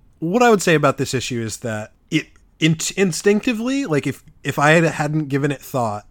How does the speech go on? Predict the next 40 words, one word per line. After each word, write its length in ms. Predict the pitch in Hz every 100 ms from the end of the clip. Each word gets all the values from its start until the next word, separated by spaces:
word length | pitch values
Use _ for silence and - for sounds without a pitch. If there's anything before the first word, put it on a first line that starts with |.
| -
and 300 | 127 117 113 123
I 80 |
think 180 | - 131
most 240 | 123 127 -
people 220 | 139 127
come 180 | 135 123
to 60 |
this 120 | 117
conclusion, 440 | - 117 131 110 107
if 100 | 127
you 80 | 120
haven't 320 | 143 147 139
given 220 | 139 139
it 80 | 120
much 240 | 120 -
thought, 400 | - 123 107 98 - - -
it 100 | 135
seems 280 | - 151 120
extremely 840 | 117 - - - 156 156 160 151 -
obvious, 580 | 120 120 113 98 98
because 520 | - 131 139 117 113 - - - -
it 160 | 143
does 240 | 156 151 156
feel 260 | - 147
very 320 | 117 135 143 139
scummy 600 | - - 135 123 113 107
that 380 | 110 113 -
college, 680 | - - 127 127 120 - - _ _ _ -
colleges 560 | - 151 127 120 113 107
are 80 | 120
making 300 | 123 120 123
a 40 |
lot 360 | 120 123 127 131
of 60 |
money 360 | 123 123 117 110
on 140 | 107
these 240 | 117 113 117
young 400 | 120 117 120 123 131
men's 640 | 123 120 120 113 - - - _ _ -
backs, 580 | 143 135 120 - -